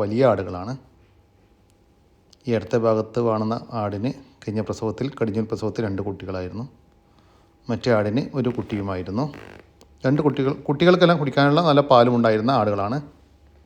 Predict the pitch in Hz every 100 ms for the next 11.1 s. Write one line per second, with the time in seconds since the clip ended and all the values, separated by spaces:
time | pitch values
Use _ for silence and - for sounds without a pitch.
0 | - 50 50 _ _ _ _ _ _ _
1 | _ _ _ _ _ _ _ _ _ -
2 | 123 104 120 117 123 113 113 117 117 107
3 | 101 104 101 107 135 147 131 147 143 113
4 | - 110 107 104 101 101 131 151 - _
5 | _ _ _ _ _ _ _ _ _ _
6 | _ - 135 135 143 135 120 120 123 123
7 | 117 113 110 113 139 127 110 107 104 107
8 | 104 107 117 107 101 131 117 - 113 117
9 | 104 101 101 98 95 98 95 92 90 87
10 | 87 196 - - _ _ 117 123 127 123
11 | 139